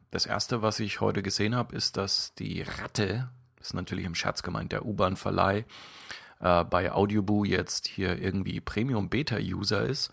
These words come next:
Das heißt, er hat definitiv kein Fünf-Minuten-Limit.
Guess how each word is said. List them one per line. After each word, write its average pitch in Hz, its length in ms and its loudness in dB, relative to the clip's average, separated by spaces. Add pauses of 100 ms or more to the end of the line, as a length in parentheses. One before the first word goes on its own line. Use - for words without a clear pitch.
(400)
Das - 220 -2
heißt, 98 340 4
er 98 320 2
hat - 240 -4 (260)
definitiv 127 640 4
kein 104 240 4
Fünf-Minuten-Limit. 110 1040 0